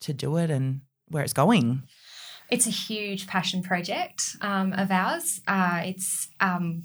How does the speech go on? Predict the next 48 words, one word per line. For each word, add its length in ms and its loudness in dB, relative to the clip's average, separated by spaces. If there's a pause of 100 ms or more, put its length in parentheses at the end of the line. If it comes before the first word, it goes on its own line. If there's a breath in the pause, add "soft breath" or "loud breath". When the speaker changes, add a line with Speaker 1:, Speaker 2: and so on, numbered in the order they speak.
Speaker 2:
kind 180 -4
of 100 -4
just 640 0
starting 600 0
to, 580 -2 (160)
I 80 4
guess, 220 -4
get 180 -2
out 320 -4
there. 220 2
It's, 180 -2
it's 260 -8 (140)
been 320 4
there 220 2
for 160 -2
a 40 0
long 200 0
time 240 0
for 160 0
us. 280 2
Just, 280 -2 (340 loud breath)
I 80 4
guess, 400 0
um, 400 4
the 80 0
model 560 2
that 240 0
we've, 420 -2
uh, 260 4
been 300 4
working 520 2
on, 440 0 (280 loud breath)
um, 300 2
bringing 380 4
people 360 -2
into 320 -2
our 100 0
business, 460 -4
both 320 -2
in 100 -2
sales 420 0
and 220 -2
property 260 -6
management 480 -4
and 100 0
also 240 -4
administration, 960 -6
Speaker 1:
Mm-hmm. 220 4